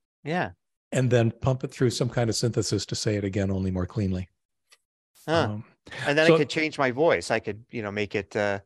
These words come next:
Speaker 1: I don't know, <laughs> somebody else. And here's the
Speaker 2: <laughs>
Speaker 1: same, here's the same one, you know, read by, you know, whoever.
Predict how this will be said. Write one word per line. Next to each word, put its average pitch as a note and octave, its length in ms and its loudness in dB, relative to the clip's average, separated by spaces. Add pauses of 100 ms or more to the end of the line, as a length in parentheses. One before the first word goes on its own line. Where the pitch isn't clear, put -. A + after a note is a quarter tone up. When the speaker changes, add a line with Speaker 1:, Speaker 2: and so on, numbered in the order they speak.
(440)
Speaker 1:
I G#2+ 100 -2
don't A2+ 120 -2
know, F#2+ 60 -4
<laughs> - 40 -8
somebody A2+ 500 -4
else. - 420 -4 (640)
And D3+ 140 4
here's G#3+ 180 4
the C#3 160 0
Speaker 2:
<laughs> - 180 0
Speaker 1:
same, G3 260 4 (380)
here's F#3 300 2
the D3 140 -2
same F3+ 480 0
one, E3+ 340 0
you B2+ 80 -2
know, B2 120 2
read C3+ 240 0
by, A#2+ 320 4
you B2 240 -2
know, A2+ 160 -2
whoever. B2+ 440 -2